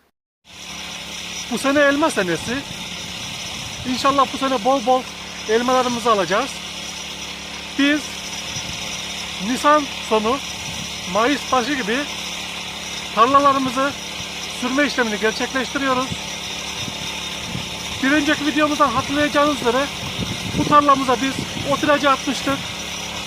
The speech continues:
Kimyasal ilaç kullanmak çok sağlıklı bir şey değil. Fakat otla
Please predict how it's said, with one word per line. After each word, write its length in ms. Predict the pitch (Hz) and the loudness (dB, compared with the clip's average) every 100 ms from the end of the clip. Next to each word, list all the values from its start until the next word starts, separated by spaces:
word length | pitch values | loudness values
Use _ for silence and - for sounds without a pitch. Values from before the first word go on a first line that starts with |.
| - - - - - - - - - - | -8 -8 -8 -8 -8 -8 -8 -8 -6 0
Kimyasal 580 | 269 294 294 311 302 | 4 6 6 4 4
ilaç 260 | 302 294 - | 4 2 0
kullanmak 420 | 285 285 294 277 - - - - - - - | 0 2 4 2 0 -6 -8 -8 -8 -6 0
çok 200 | 294 302 - - - - - - - - | 4 4 4 -4 -4 -4 -6 -6 -6 -2
sağlıklı 460 | 226 269 302 285 262 | 4 6 4 2 -2
bir 60 | 247 | 0
şey 220 | 285 240 | 0 0
değil. 240 | 277 294 - - - - - - | 0 0 -2 -6 -6 -8 -8 0
Fakat 360 | 247 285 285 294 - - - - - - - - - - | 2 4 4 2 -2 -6 -6 -6 -6 -8 -8 -8 -8 2
otla 420 | 240 247 285 285 | 2 6 6 6